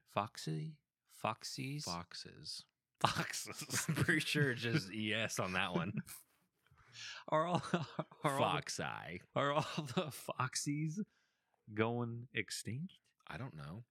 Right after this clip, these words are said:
Speaker 1: Because we, like, robins, for example, okay, squirrels.
Speaker 2: Everywhere.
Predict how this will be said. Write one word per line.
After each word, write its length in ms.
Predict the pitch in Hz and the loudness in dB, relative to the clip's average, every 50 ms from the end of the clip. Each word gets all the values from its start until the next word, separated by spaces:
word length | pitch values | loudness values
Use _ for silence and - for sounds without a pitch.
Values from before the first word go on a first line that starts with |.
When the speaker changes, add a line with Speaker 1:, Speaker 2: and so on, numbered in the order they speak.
| _ - | _ -4
Speaker 1:
Because 320 | 113 131 - 143 143 120 - - - _ _ - | -2 0 2 0 0 -2 -4 -10 -18 _ _ -8
we, 300 | 113 117 127 143 143 - - - - - - _ | -6 -4 -2 -2 -4 -4 -8 -18 -20 -20 -14 _
like, 260 | 107 110 110 - - - _ _ _ - | -4 -4 -4 -4 -8 -14 _ _ _ -10
robins, 680 | 98 92 92 90 90 92 92 90 82 76 78 - - | -4 0 2 2 2 2 0 -2 -6 -10 -8 -10 -8
for 160 | - 87 87 | -8 -8 -10
example, 400 | 85 87 87 82 80 - - - _ _ _ _ _ _ _ - | -10 -10 -10 -12 -12 -16 -18 -20 _ _ _ _ _ _ _ -20
okay, 220 | - - 90 90 92 | -20 -20 -18 -16 -10
squirrels. 720 | - - - - - 104 107 104 95 107 123 120 - - - _ _ _ _ _ _ _ _ _ - - _ - | -8 -8 -6 -2 0 2 2 2 2 0 -2 -2 -4 -6 -8 _ _ _ _ _ _ _ _ _ -20 -12 _ -2
Speaker 2:
Everywhere. 720 | 95 95 87 80 73 76 69 - 127 123 - 104 - - | -2 0 -2 -2 -4 -8 -10 -10 -10 -10 -10 -12 -12 -14